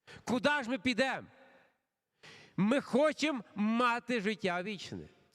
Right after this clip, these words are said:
Друзі, сьогодні ви хочете мати життя вічне? Не відходьте від Ісуса. Звичайно, чому я запитав, чи бували такі дні, коли ми відчували себе самотніми?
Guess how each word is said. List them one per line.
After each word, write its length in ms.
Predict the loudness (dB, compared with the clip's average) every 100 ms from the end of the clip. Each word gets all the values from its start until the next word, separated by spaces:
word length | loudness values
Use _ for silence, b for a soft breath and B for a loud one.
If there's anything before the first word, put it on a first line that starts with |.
| B B
Друзі, 300 | 0 0 -2
сьогодні 500 | -2 0 0 -2 -4
ви 80 | -2
хочете 320 | -4 -4 -6
мати 280 | -4 -6 -8
життя 280 | -6 -6
вічне? 400 | -8 -8 -10 -12 -14 _ _ _ _ _ _ _ _ _ _ _ _ _ _ _ _ _ _ _ _ _ _ _ _ _ -6
Не 200 | -2 -2
відходьте 560 | -2 -4 -6 -6 -6 -8
від 200 | -6 -6
Ісуса. 640 | -6 -6 -10 -10 -12 -12 -20 _ _ _ _ _ _ _ B
Звичайно, 500 | 0 0 0 -2 -2
чому 240 | -4 -4 -4
я 80 |
запитав, 420 | -4 -6 -4 -4 -4
чи 120 | -6
бували 280 | -4 -4 -4
такі 240 | -6 -6
дні, 280 | -4 -4 -6 B B 0
коли 500 | 0 0 -2 -4 -8 -6
ми 240 | 0 0
відчували 560 | 0 -4 -2 0 0 -4
себе 280 | -4 -2 -2
самотніми? 640 | -2 -2 -2 -6 -12 -16